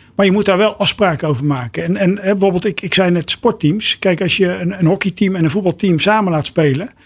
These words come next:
krijg je ook chaos. Nou, dat, dat, dat is wat we nu in organisaties doen. En dat moeten we doorbreken.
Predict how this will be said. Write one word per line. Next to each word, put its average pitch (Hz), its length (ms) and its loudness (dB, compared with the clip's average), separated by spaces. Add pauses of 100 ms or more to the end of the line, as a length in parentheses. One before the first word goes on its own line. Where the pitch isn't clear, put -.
(120)
krijg 190 200 2
je 220 80 2
ook 214 100 0
chaos. 139 500 -2 (480)
Nou, 165 160 0
dat, 185 120 -4
dat, 190 200 -2
dat 208 160 2
is 170 120 0
wat 175 200 0
we 165 80 0
nu 190 200 0
in 180 160 -4
organisaties 156 640 0
doen. 175 260 0 (180)
En 190 140 0
dat 202 160 2
moeten 175 200 0
we 156 60 0
doorbreken. 151 420 -2